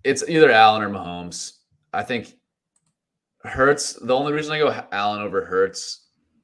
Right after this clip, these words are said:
is because the Eagles have a seventy-six percent chance of getting the bye now,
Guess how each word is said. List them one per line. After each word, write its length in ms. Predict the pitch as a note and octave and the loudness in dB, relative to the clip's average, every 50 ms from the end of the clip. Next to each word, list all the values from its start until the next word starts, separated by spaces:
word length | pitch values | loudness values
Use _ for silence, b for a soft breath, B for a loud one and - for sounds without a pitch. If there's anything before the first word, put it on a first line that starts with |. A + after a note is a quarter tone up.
| _ _ - | _ _ -8
is 320 | G#2 G2+ G2 F#2+ F#2 F2 | -6 -6 -6 -6 -8 -10
because 600 | F2 F#2 F2+ - G2 F#2+ F#2+ F#2+ F2+ E2 - - - | -12 -14 -10 -6 -4 -4 -4 -4 -6 -8 -14 -18 -18
the 120 | - - F2 | -16 -16 -12
Eagles 420 | - G2+ G2+ - G2 G2 F#2+ - | -12 -10 -8 -6 -6 -6 -6 -8
have 180 | F#2+ F#2+ F2+ E2 | -10 -12 -12 -12
a 40 | |
seventy-six 600 | - - - - F2 E2+ F2+ F2+ F2 - F2+ F2 | -12 -10 -8 -8 -8 -8 -10 -12 -12 -10 -10 -12
percent 320 | - F2+ - - F2 E2 - | -12 -14 -14 -12 -12 -12 -12
chance 260 | - F2+ F2 E2 - | -14 -14 -14 -12 -14
of 100 | E2+ D2+ | -12 -10
getting 200 | E2+ E2 D#2+ D#2+ | -10 -10 -10 -10
the 80 | D#2 - | -14 -12
bye 240 | D2 D2 D#2 D#2 | -10 -10 -10 -10
now, 480 | D#2 D#2+ E2 E2+ E2+ F2 F2 F2 F2 | -8 -8 -6 -6 -6 -6 -6 -8 -12